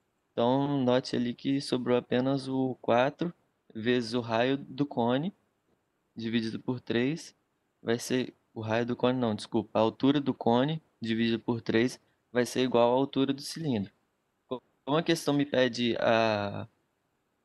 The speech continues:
a altura do cone em função da, da altura do cilindro,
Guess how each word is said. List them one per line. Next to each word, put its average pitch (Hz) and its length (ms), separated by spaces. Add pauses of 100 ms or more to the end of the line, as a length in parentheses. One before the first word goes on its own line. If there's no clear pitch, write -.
(960)
a 117 80
altura 135 300
do 143 120
cone 113 360
em 110 120
função 117 320
da, 107 580
da 104 140
altura 123 400
do 110 100
cilindro, 120 580